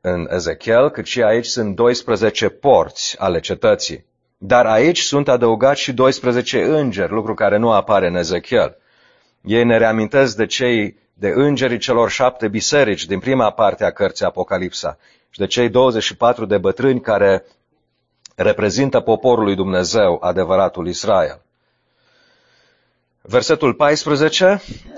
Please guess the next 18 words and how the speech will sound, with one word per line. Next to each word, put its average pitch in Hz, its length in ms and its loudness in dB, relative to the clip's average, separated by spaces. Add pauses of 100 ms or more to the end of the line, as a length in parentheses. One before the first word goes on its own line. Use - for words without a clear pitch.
ne 117 120 0
arată 131 320 2
că 123 160 0
zidul 143 320 0
cetății 139 680 0
are 120 240 2
doisprezece 120 680 0
temelii 104 480 0
și 131 220 -4
numele 120 600 2
celor 113 320 -2
doisprezece 107 680 -2
apostoli. 113 800 0 (380)
Numărul 180 300 4
de 147 100 4
douăzeci 151 380 4
și - 140 -6
patru 117 500 -2